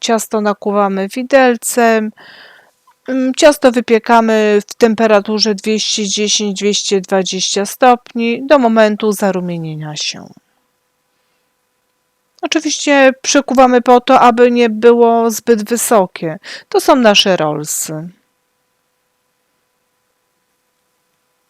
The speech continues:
Do przygotowania kremu potrzebujemy pół litra mleka, które zagotowujemy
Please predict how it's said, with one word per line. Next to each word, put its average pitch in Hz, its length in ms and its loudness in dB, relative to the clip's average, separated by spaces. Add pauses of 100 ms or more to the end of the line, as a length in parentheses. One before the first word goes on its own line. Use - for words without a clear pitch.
(180)
Do 370 100 -2
przygotowania 254 720 2
kremu 208 420 0
potrzebujemy 220 880 0
pół 294 340 -2
litra 220 440 -2
mleka, 185 760 0 (280)
które 320 340 2
zagotowujemy 233 1400 0